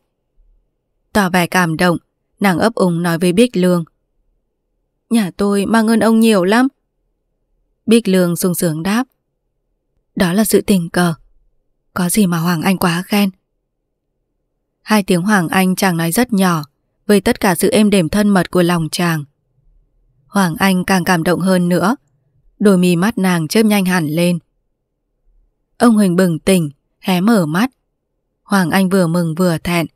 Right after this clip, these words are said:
vội rụt tay về. Bích Lương reo: "Ô, cụ đã tỉnh.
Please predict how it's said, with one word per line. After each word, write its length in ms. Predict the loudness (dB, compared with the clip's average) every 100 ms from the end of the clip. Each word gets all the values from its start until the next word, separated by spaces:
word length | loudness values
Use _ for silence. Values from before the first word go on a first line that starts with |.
| _ _
vội 160 | 0 0
rụt 200 | 0 -2
tay 220 | -2 0
về. 340 | 2 0 0 -6 _ _ _ _ _ -2
Bích 200 | 0 2
Lương 260 | 2 0 -2
reo: 320 | -2 -2 -4 _ _ _ _ _ _ _ _ _ _ _
"Ô, 380 | -2 0 2 -2 _ _ 2
cụ 160 | 2
đã 180 | 2 0
tỉnh. 280 | 4 2